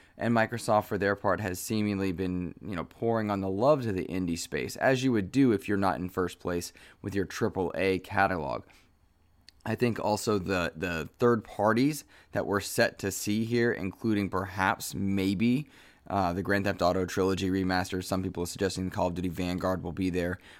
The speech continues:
which I'm not sure will happen. Um, it, it's almost, almost,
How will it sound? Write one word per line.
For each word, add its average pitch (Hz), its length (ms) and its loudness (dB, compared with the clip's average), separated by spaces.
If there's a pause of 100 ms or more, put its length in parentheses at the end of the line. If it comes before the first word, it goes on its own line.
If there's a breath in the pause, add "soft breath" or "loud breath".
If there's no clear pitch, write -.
which - 160 -8
I'm 101 100 2
not 113 280 0
sure 120 420 0
will 135 180 0
happen. 135 480 -4 (340 loud breath)
Um, 98 440 2
it, 117 180 2
it's 110 220 0 (120)
almost, 110 720 4 (160)
almost, 101 720 6